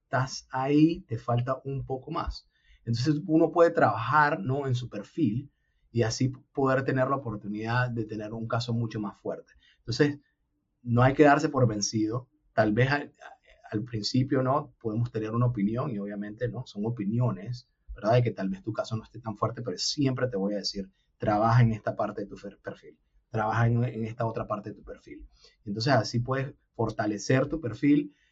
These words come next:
y entonces cuando ya estés preparado vas a tener una mejor oportunidad. Así que no hay que darse por vencido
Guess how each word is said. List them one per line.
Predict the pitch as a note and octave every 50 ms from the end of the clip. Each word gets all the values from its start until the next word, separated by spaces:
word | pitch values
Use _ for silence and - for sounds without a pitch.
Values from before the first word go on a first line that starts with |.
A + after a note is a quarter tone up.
| _ _
y | - G#2
entonces | G#2 G2+ - G#2+ - B2+ B2
cuando | - A2+ G#2 G2+ G2+
ya | G#2 B2 B2+
estés | B2 E3 D#3 -
preparado | - D3+ D#3 - A#2+ C3+ C#3 D#3 E3+ G3 F#3+ - -
vas | - - A#2
a | A#2 -
tener | - F#2+ G2+ G2+
una | G3+ G#2+ A2 G#2+
mejor | G2+ F#2+ - - - -
oportunidad. | - - - - - - - _ _ _ - -
Así | - - - -
que | A2+ G#2
no | G#2 G#2+
hay | A2+ A#2+
que | A#2+
darse | A2+ A2+ A#2+ - B2
por | A#2+ A2 G2 F#2+
vencido | G2 F#2+ - - D#3 D#3+ E3 E3 -